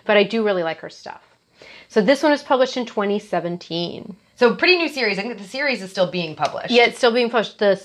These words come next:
Speaker 1: the third one in the series was just published this year, twenty nineteen.
Speaker 2: Okay, so I'll have to read the next two.
Speaker 1: Mm-hmm. Yeah, I already did, and, uh, we're waiting for you, Lane.
Speaker 2: Ugh, it's, we're waiting on me for a lot of things, you guys.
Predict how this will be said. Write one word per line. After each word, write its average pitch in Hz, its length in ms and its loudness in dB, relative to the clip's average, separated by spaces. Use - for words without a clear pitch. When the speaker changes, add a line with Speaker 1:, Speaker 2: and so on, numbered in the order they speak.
Speaker 1:
the 196 200 4
third 220 440 4
one 220 100 0
in 196 80 0
the 185 80 -2
series 175 400 -4
was 170 180 -8
just 175 220 -6
published 185 380 -6
this 165 180 -6
year, 165 140 -4
twenty 165 240 -8
nineteen. 160 420 -12
Speaker 2:
Okay, 339 340 6
so 214 140 2
I'll 185 140 4
have 190 200 -2
to 202 60 -14
read 208 120 -10
the 269 60 -10
next 339 180 -16
two. 165 100 -18
Speaker 1:
Mm-hmm. 214 560 -6
Yeah, 220 360 2
I 202 160 4
already 214 240 2
did, 196 320 -6
and, 170 260 -10
uh, 165 300 -8
we're 185 180 4
waiting 196 540 0
for 262 220 0
you, 202 300 2
Lane. 180 460 -6
Speaker 2:
Ugh, 208 640 -2
it's, 233 220 2
we're 254 240 4
waiting 370 200 6
on 233 140 2
me 214 120 2
for 185 120 0
a 170 80 4
lot 156 160 4
of 147 80 -6
things, 151 220 -8
you 156 80 -6
guys. 143 360 -2